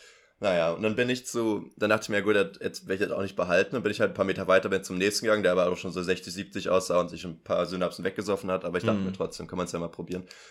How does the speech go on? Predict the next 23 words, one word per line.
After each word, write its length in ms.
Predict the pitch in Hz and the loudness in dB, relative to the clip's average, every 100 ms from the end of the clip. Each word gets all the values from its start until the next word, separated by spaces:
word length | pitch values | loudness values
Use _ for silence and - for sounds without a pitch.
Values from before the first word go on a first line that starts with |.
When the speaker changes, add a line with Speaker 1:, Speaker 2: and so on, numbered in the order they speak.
| - | 2
Speaker 1:
Hab 140 | 104 | 4
ich 80 | 107 | 4
dem 140 | 113 | 4
das 160 | 120 127 | 2 0
gegeben 340 | 113 117 123 | 0 4 4
und 80 | 123 | 4
er 180 | 101 107 | 2 4
war, 120 | 107 117 - - - - | 6 6 2 0 -2 -4
<laughs> 380 | - - - | -14 -16 -16
er 140 | - 104 | 0 4
war 80 | 110 | 6
richtig 240 | 123 - | 4 6
verwirrt 480 | 131 107 113 147 160 | 6 8 10 10 8
und 120 | - | 6
hat 120 | 120 | 8
einfach 180 | 117 117 | 10 8
nur 80 | 117 | 8
seinen 160 | 113 | 8
Becher 220 | 104 117 117 | 8 8 8
hingehalten. 320 | 101 101 95 | 8 8 6
War 80 | 98 | 4
so, 120 | 95 | 2
„Äh.“ 720 | - 160 156 143 147 143 123 | 8 12 12 12 12 12 8